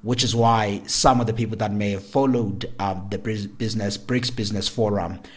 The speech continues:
that was, um, i-, i-, i-, in, in Sandton, you may have heard that in the agribusiness grouping, we talked a bit about the issues of trade.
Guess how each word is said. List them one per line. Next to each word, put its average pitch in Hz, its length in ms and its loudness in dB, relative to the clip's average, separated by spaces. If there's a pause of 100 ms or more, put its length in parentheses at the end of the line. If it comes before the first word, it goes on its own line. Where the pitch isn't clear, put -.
(240)
that 107 260 2
was, 101 320 0
um, 95 500 -2
i-, - 40 -4
i-, 98 340 -2
i-, 98 380 -4
in, 98 180 -4
in 101 140 -4
Sandton, 131 420 2
you 101 140 0
may 104 160 0
have 98 140 -2
heard 101 320 -2
that 98 260 -4
in 98 80 -4
the 98 80 -2
agribusiness 98 680 -4
grouping, 101 440 -2
we 101 100 0
talked 107 400 2
a 90 40 -4
bit 120 380 -2
about 101 280 -2
the 98 160 -4
issues 101 260 -4
of - 160 -4
trade. 233 500 2